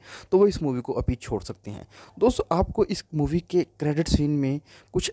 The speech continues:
ऐसा दिखाया जाता है जो आप बिल्कुल भी उससे, दोस्तों, आपको स्पाइडरमैन मूवी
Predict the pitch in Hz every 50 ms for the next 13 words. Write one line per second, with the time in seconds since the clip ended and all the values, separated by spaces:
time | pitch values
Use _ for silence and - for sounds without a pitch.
0 | - 165 165 160 - 196 202 170 160 - 143 139 143 139 143 135 135 - 160 151
1 | 135 139 147 135 135 147 - - 127 131 131 127 120 - 170 175 170 - - 175
2 | 165 151 135 117 - _ _ - 180 175 151 - _ _ 147 - - - - -
3 | 135 131 139 - _ _ _ _ - - - - - - - - 127 131 147 -
4 | - - - - - 123 139 151 - - _ _ - - - - - - 151 156
5 | 151 147 170 165 160 151 147 143 143 143 139 120 117 123 127 127 127 120 139 151
6 | 143 123 117